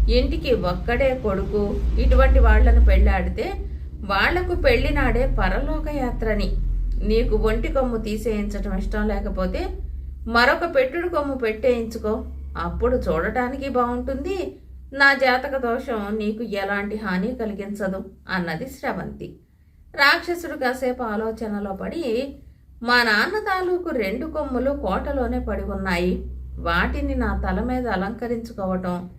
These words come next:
ఎలా సాధ్యం?" అన్నాడు విచారంగా. ఇలాంటి అవకాశం కోసమే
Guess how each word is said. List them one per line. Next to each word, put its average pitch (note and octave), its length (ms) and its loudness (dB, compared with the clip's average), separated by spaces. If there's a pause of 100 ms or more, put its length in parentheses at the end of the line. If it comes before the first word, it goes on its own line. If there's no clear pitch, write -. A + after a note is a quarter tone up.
(400)
ఎలా A3 320 -2
సాధ్యం?" F#3 840 -6 (200)
అన్నాడు F#3+ 340 -2
విచారంగా. D#3 840 -6 (600)
ఇలాంటి E4+ 380 2
అవకాశం D#4+ 520 -4
కోసమే C#4+ 380 -6